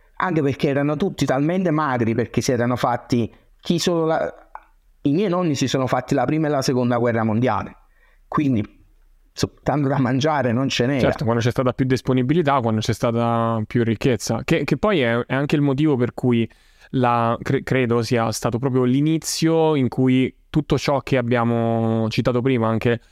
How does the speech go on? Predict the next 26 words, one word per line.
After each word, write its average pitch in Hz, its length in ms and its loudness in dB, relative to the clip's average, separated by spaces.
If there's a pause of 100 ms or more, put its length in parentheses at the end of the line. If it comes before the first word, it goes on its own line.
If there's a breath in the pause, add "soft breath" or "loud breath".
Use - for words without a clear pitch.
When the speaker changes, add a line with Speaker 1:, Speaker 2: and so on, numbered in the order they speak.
(160 soft breath)
Speaker 2:
l'alterazione 131 560 0
dei 135 100 2
valori 127 300 2
della, 117 540 2
delle 117 180 2
glicemie, 135 600 0
si - 320 -4
sta - 680 -2 (220 loud breath)
diffondendo 143 540 0
a - 20 2
macchia 127 300 0
d'olio 123 500 0 (360)
come, 131 640 0
ehm, 113 960 -2
perché? 113 420 0
Per 113 120 -2
lo 127 80 2
stesso 143 280 -2
identico 131 360 2
motivo, 127 260 2
perché 107 220 0
si 113 80 0
abusa 117 280 0
sempre 117 320 0
di 113 120 0
più 123 240 0